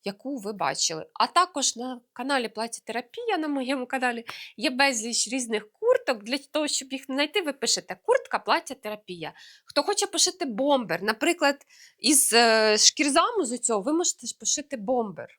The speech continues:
Е, блискавку вшити легше, ніж, наприклад, робити петлі чи кнопки. Додаєте рібану або з цього ж матеріалу робите манжети, це шити дуже легко. На каналі є відео "Бомбер, плаття, терапія".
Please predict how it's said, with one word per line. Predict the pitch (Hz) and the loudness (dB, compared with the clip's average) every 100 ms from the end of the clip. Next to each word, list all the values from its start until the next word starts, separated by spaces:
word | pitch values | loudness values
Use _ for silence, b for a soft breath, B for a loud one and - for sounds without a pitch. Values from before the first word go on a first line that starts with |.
| _ B B B B - | _ B B B B -4
Е, | 180 175 165 | -2 -2 -4
блискавку | 185 349 - - 165 - | 0 2 2 0 -6 -8
вшити | 143 - 302 247 | 2 2 2 0
легше, | 302 415 - 262 | 0 2 0 -2
ніж, | 233 | -4
наприклад, | 233 226 240 208 202 | -8 -8 -8 -10 -12
робити | 196 180 - 202 | -10 -10 -10 -6
петлі | - 294 294 202 | -2 -2 -4 -6
чи | - | -6
кнопки. | 202 240 226 - _ 135 b b b | -6 -8 -8 -10 _ -20 b b b
Додаєте | 214 208 277 330 330 220 196 - _ - | 0 2 4 2 2 0 -2 -10 _ -8
рібану | 220 214 381 466 415 - | -4 2 4 4 2 0
або | 208 | 0
з | 240 | 0
цього | - 269 226 | 0 0 0
ж | 226 | -2
матеріалу | 202 226 208 196 185 | -4 -2 -2 -2 -4
робите | 208 196 196 | -4 -6 -8
манжети, | 233 277 330 403 403 | -6 0 2 2 -2
це | 285 202 | -8 -4
шити | - - 175 | -4 -4 -16
дуже | 185 190 | -10 -6
легко. | 208 311 392 - 311 b b | 0 0 0 -6 -12 b b
На | - | -10
каналі | - 233 226 220 | -4 -2 0 -2
є | 226 | -4
відео | 254 320 226 | -6 -2 -2
"Бомбер, | 180 247 320 208 - | -2 -2 0 -2 -2
плаття, | 190 269 - - | 0 0 -4 -14
терапія". | 190 190 - 156 143 | -16 -16 -18 -16 -16